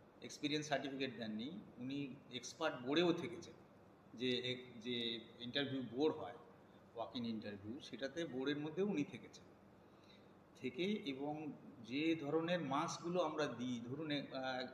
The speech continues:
একটা পেপারে পাবলিশড হয়, আহ, থাকলে তাহলে আমরা এক নম্বর দিই। ওনাকে দুটো, দুটো,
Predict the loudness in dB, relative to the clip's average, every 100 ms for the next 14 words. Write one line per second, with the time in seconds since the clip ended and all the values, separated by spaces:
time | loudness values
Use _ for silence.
0 | -4 -2 -2 -4 0 4 4 6 2 2
1 | -2 0 0 0 0 0 0 0 0 0
2 | 0 2 4 4 2 0 0 4 4 4
3 | -2 -2 -8 -14 -18 -20 -20 -20 -20 -20
4 | -20 -20 -20 -12 -2 0 0 0 -2 2
5 | 4 4 2 -4 0 2 4 2